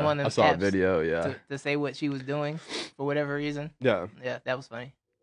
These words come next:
Speaker 2: Yeah, that was funny.
Speaker 1: I'm
Speaker 2: I
Speaker 1: glad
Speaker 2: mean
Speaker 1: she got ejected, 'cause you know, Levi, I'm anti-fan.
Speaker 2: Yeah.
Speaker 1: So, like, when fans be wilding out, people are like, "Oh, why the athlete say something?" Because they can. That's why. You say something to me, I can say something to you.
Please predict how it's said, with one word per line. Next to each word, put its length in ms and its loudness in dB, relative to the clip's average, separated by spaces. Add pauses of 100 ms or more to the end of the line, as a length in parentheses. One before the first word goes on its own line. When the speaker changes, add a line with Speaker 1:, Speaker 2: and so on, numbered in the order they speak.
Speaker 2:
Yeah, 140 10
that 140 12
was 200 8
funny. 240 8
Speaker 1:
I'm 80 10
Speaker 2:
I 20 4
Speaker 1:
glad 120 10
Speaker 2:
mean 80 10
Speaker 1:
she 60 2
got 140 8
ejected, 400 -4
'cause 260 4
you 140 4
know, 140 10
Levi, 220 6
I'm 300 8
anti-fan. 600 4 (240)
Speaker 2:
Yeah. 320 8 (420)
Speaker 1:
So, 160 4
like, 160 8
when 120 -2
fans 220 4
be 80 0
wilding 320 8
out, 180 8
people 180 0
are 80 8
like, 40 4
"Oh, 120 8
why 220 8
the 80 0
athlete 260 0
say 140 0
something?" 280 -2
Because 240 8
they 140 6
can. 360 -6 (220)
That's 160 4
why. 240 0 (420)
You 100 0
say 80 6
something 160 6
to 80 2
me, 40 8
I 80 8
can 60 -8
say 100 4
something 220 0
to 40 0
you. 180 -4